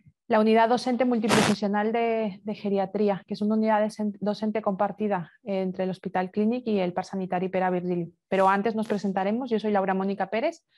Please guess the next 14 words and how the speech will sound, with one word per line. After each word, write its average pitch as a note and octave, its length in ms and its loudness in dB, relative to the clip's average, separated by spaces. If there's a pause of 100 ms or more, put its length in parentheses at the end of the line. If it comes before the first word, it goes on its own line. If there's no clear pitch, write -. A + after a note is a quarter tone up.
(240)
soy A3 220 -2
tutora G#3 560 2
de G3+ 180 0
los G3+ 180 -2
residentes, G#3 600 -4
geriatra, G#3+ 680 0 (400)
y A3 80 2
trabajo F#3 360 4
en F#3+ 40 -2
el F#3 60 -4
Parc F#3 160 0
Sanitari F#3 400 -2
Pere F3+ 200 0
Virgili. E3 380 -6